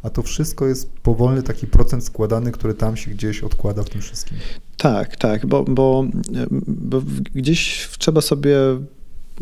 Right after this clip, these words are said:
Speaker 2: przyjąć założenie, że ten czas i tak będzie mijał. Ja, je-, jeśli ja dzisiaj zainwestuję w jakąś nieruchomość, nawet, e, jakby lewarując się kredytem z banku,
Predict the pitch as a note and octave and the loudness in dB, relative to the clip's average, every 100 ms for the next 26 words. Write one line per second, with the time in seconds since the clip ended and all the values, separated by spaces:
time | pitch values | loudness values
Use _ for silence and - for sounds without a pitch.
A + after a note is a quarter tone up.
0 | G#3+ - - - D3 C#3 C3+ B2+ B2+ B2+ | -6 -6 -6 0 2 4 4 4 4 4
1 | C#3+ C#3 B2+ C3+ C3 C#3+ C#3 B2 B2 C3+ | 2 2 2 2 2 2 2 0 2 2
2 | C3+ C3+ C3+ C#3+ C#3 G#2 A#2+ - - - | 2 2 2 4 4 2 0 -4 -8 -14
3 | - - - - - B2 B2 B2 B2 B2 | -14 -14 -16 -8 0 2 4 4 2 2
4 | B2 - C3 B2 B2+ - C3+ C3 B2+ - | 0 0 0 2 2 2 2 4 2 -2
5 | - - - - D3 - A#2+ A#2+ A#2+ A#2+ | -12 -14 -8 -2 0 4 4 4 4 2
6 | - C3+ B2 A#2 A2 A2 - B2+ C3 A2+ | 0 2 4 4 0 -2 -2 0 2 2
7 | B2 A#2 B2+ B2 - C#3 C3 C3 - - | 2 2 0 0 2 2 2 0 -4 -10
8 | - - A#2 - - - - B2 B2 A#2 | -10 -10 -8 -8 -8 -6 -4 0 0 -2
9 | - - - - - B2+ C3 C3 C3+ C3 | -4 -6 -6 -10 -6 0 4 6 6 4
10 | - - B2+ B2 A#2+ C3 B2 - C3 B2+ | 2 2 2 2 0 -2 -2 2 2 4
11 | C3+ B2+ A#2+ B2 A#2+ A2+ C3 E3+ | 2 2 2 2 2 2 2 2